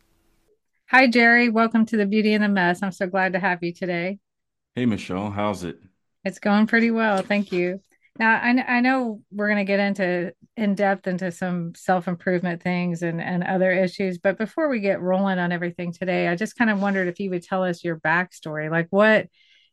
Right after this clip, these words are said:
Speaker 1: got you to where you're at today? What led you down this path? And I think you call yourself an imagination coach. Is that correct?
Speaker 2: Correct.
Speaker 1: So what,
Speaker 2: Yeah.
Speaker 1: what led you on the path to becoming an imagination coach?
Speaker 2: Well, I, I,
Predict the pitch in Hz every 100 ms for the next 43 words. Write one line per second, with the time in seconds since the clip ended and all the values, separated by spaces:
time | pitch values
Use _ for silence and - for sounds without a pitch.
0 | _ 196 190 - 196 185 170 170 180 175
1 | 165 160 170 - - 165 165 165 190 202
2 | 196 185 170 165 165 165 147 - 175 175
3 | 151 156 _ 185 190 226 208 196 - 202
4 | 190 180 - 180 175 175 175 175 175 170
5 | 175 196 240 226 233 233 226 - 180 185
6 | 175 - 202 208 - 180 - - _ -
7 | 208 196 233 233 - _ - 208 226 233
8 | 226 226 202 208 190 180 170 196 185 185
9 | - 175 170 175 185 180 170 165 165 165
10 | 165 165 165 170 175 165 156 170 175 -
11 | _ _ _ _ - 110 117 120 90 -
12 | 113 113